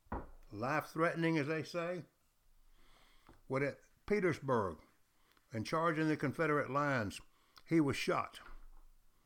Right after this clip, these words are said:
He was afraid that if he went to the ground, the men that he commanded would lose their momentum. It would,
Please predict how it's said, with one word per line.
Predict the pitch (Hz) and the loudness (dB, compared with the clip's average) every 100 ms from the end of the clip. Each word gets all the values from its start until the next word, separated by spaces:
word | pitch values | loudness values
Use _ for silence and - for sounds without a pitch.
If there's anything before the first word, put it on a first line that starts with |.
| _ _ _ _ _ _ _ _ _ _ - _ - | _ _ _ _ _ _ _ _ _ _ -20 _ 2
He | 175 | 4
was | 170 139 | 6 4
afraid | 131 - 165 190 190 190 | 0 0 2 4 6 6
that | 139 127 | 6 4
if | 117 | 4
he | 170 | 4
went | 156 180 - | 4 2 2
to | 143 | 0
the | 127 | 0
ground, | 123 156 160 165 143 120 | 0 2 4 4 2 0
the | 107 | 2
men | 117 160 175 175 | 4 6 6 6
that | 151 113 | 2 2
he | 160 | 0
commanded | 160 123 139 165 160 156 107 | 2 2 4 4 4 2 2
would | 113 | 2
lose | 151 165 | 6 4
their | 131 127 | 4 2
momentum. | 127 117 131 160 165 151 | 4 4 4 4 4 4
It | 120 | 2
would, | 107 120 | 0 -6